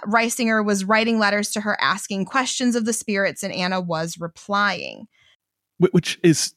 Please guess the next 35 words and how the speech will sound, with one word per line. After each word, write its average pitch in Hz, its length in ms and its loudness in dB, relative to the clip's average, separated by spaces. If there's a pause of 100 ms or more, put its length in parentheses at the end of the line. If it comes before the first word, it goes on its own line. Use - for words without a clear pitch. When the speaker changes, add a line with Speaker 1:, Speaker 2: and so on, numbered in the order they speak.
Speaker 2:
just - 420 0
fascinating. 98 840 2 (300)
Speaker 1:
Well, 320 120 2
yeah, 370 120 4
I 311 80 6
mean, 320 160 4
you've 302 160 4
moved 277 400 4
out 262 240 6
of 214 160 4
there, 214 280 2
it 208 160 -2
being 220 400 0
exorcism 180 640 -4
stuff. 170 300 -2
This 233 240 2
is 185 200 -2
like 170 540 -2 (600)
prophet 220 380 4
of 196 120 -2
the 202 100 0
Lord, 196 480 0 (220)
person 240 320 4
standing 240 400 4
on 220 100 6
the 285 80 4
street 233 320 0
corner 240 260 6
with 285 140 2
a 311 80 4
cardboard 349 720 4
<laughs> - 0 -
sign 320 640 0
type 294 300 2
situation. 247 1080 -2